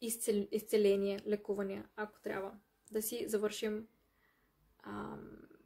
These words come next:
темите. Двайсет и втори ноември Слънце навлиза в Стрелец. Честит сезон, честит рожден ден, ваш чест-, честит рожден ден! Ам, сезон, в който, както казахме, супер активен,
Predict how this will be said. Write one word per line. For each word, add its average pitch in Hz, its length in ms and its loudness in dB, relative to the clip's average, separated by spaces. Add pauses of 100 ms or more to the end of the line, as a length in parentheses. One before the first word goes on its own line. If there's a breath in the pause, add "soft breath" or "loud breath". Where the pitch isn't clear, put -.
темите. 202 460 8 (640 loud breath)
Двайсет 247 300 10
и 320 60 12
втори 285 240 12
ноември 269 320 2
Слънце 254 360 2
навлиза 240 340 6
в 254 40 -2
Стрелец. 233 540 10
Честит - 500 4
сезон, 294 440 12
честит 302 320 4
рожден 262 320 4
ден, 247 360 8
ваш 196 260 4
чест-, - 220 -8 (100)
честит 226 280 -8
рожден 247 340 0
ден! 277 200 6 (500 loud breath)
Ам, 247 580 8 (600)
сезон, 254 640 6 (720)
в - 100 -14
който, 240 360 8
както 233 240 4
казахме, 233 380 0
супер 233 380 2
активен, 226 680 2